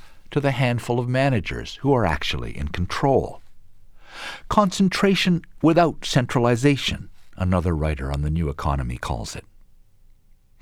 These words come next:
This is one of many surprising differences that Richard Sennett notes between the world of today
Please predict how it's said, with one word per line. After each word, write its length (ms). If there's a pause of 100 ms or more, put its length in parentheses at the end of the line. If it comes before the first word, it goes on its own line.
(380)
This 180
is 160
one 120
of 120
many 380
surprising 800
differences 680
that 180
Richard 340
Sennett 400
notes 480 (100)
between 320
the 80
world 340
of 100
today 580